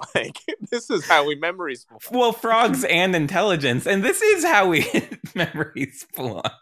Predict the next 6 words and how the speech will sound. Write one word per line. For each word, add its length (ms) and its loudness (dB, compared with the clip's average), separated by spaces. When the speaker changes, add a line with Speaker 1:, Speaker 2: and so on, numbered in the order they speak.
Speaker 1:
All 140 4
right, 280 2
great. 320 -2
Do 60 -6
the 120 -2
frogs, 460 4